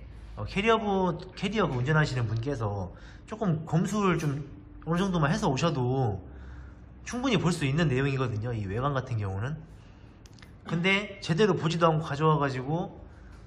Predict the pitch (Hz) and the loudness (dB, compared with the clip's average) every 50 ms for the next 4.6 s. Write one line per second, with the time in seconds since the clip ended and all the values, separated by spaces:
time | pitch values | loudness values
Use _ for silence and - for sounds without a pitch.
0 | - - - - - - - - - - - - - - - - - - 156 151 | -20 -20 -20 -20 -20 -20 -20 -20 -20 -20 -20 -20 -20 -20 -20 -20 -12 -6 -2 0
1 | 147 143 135 - 208 208 233 226 240 220 220 226 190 170 180 156 143 135 135 143 | 2 2 0 0 -2 0 4 6 6 6 6 4 2 2 4 4 4 4 2 2
2 | 143 131 107 92 85 - - - - - - - - - - - - 208 226 226 | 2 2 0 -2 -4 -8 -12 -16 -18 -18 -18 -18 -18 -16 -10 -8 0 4 6 6
3 | 220 202 185 175 160 151 135 120 123 127 135 165 214 254 - - 226 214 190 170 | 6 6 6 6 6 6 4 4 2 0 0 0 0 0 0 0 2 4 4 4
4 | 160 156 151 127 113 107 104 104 104 101 104 - | 4 4 2 0 0 -2 -2 -4 -4 -6 -6 -8